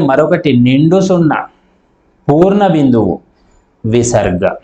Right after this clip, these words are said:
ఇందులో మనం ప్రస్తుతం తప్పనిసరిగా ఎక్కువగా వాడుతున్నది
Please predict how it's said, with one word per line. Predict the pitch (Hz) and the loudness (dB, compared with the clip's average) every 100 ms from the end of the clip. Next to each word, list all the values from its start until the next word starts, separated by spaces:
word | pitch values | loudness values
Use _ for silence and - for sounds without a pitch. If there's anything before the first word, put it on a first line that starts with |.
| _ _ _ _ _ _ _ _ _ | _ _ _ _ _ _ _ _ _
ఇందులో | 135 151 196 190 143 196 - - - 147 | 0 2 2 2 0 -2 -4 -12 -6 -2
మనం | 175 175 | 0 -2
ప్రస్తుతం | 151 - 208 190 220 185 | -2 -4 -2 -2 -2 -2
తప్పనిసరిగా | 143 - 190 185 185 185 196 196 139 | -4 -2 -2 0 0 0 0 -2 -8
ఎక్కువగా | 139 _ - 202 202 196 156 | -10 _ -2 0 2 0 0
వాడుతున్నది | 131 147 170 170 156 135 160 | 0 0 -2 0 0 0 0